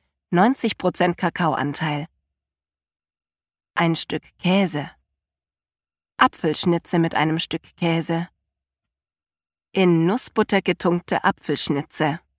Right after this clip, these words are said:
Paprikastreifen mit Guacamole-Dip. In Nussbutter getunkter Sellerie. Eine Handvoll Schweineschwartenchips.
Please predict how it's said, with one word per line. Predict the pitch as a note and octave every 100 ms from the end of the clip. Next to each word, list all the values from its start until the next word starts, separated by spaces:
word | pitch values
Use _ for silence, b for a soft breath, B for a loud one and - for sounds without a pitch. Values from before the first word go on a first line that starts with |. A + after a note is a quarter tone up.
| _ _ _ _ _ _ _ _ _ _
Paprikastreifen | - F#3 - A3 A#3+ A#3 - G#3+ A3+ G#3
mit | G3 - -
Guacamole-Dip. | F#3 - F#3 A3 C4+ D#3+ - C3+ _ _ _ _ _ _ _ _ _ _ _ _ _
In | - F3+ F3
Nussbutter | G#3 - - G3+ F3+
getunkter | F3 F3+ E3+ - D#3
Sellerie. | - E3+ F#3 D3+ D#3 D#3 _ _ _ _ _ _ _ _ _ _ _ _ _ -
Eine | F3+ E3+ D#3+
Handvoll | G3 D#4 - G3+
Schweineschwartenchips. | - F3+ F3+ F#3+ D#3+ - D3+ D#3 - D#3+ - E3+ - -